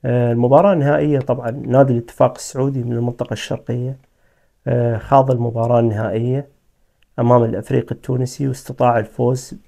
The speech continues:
بالركلات الترجيحية بعد التعادل واحد واحد، وهذا أعتقد للمرة الث-، نعم، للمرة الثانية ك-، يحرز لقبه الاتفاق السعودي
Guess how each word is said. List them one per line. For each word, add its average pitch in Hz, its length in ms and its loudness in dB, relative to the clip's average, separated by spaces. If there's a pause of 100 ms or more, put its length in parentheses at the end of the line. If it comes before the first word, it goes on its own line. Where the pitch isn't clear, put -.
بالركلات 117 460 2
الترجيحية 117 460 -4
بعد 113 180 -2
التعادل 120 440 -2
واحد 123 300 -2
واحد، 143 280 0 (800)
وهذا 123 1080 4
أعتقد 127 600 -2
للمرة 127 640 0
الث-، - 140 -2
نعم، 127 380 2
للمرة 131 260 0
الثانية 143 440 0
ك-، 131 140 -10
يحرز 117 680 -2
لقبه 117 520 0
الاتفاق 110 1000 -2
السعودي 135 640 -4